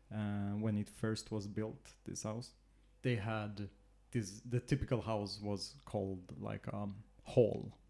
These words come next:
uh, a long house. And, um, it would have been longer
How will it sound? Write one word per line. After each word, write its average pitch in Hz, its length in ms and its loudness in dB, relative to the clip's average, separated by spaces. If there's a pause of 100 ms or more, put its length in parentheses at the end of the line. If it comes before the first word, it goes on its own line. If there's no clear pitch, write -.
(320)
uh, 98 380 -6
a 107 40 -2
long 123 340 6
house. 85 440 -6 (400)
And, 107 460 2
um, 95 180 -4 (1000)
it 131 140 4
would 120 160 6
have 95 140 -2
been 104 320 0
longer 120 720 4